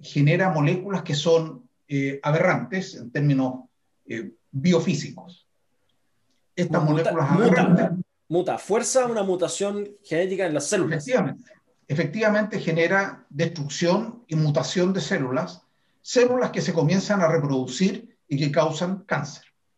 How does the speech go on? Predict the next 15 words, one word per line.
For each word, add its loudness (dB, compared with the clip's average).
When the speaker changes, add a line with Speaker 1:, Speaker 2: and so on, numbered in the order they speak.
Speaker 1:
Ahora, 4
como 4
tú 2
bien 4
dices, 0
nosotros 0
vivimos 4
en 0
un 4
mundo 4
radioactivo. -2
Los -4
plátanos 0
tienen 0
potasio, -4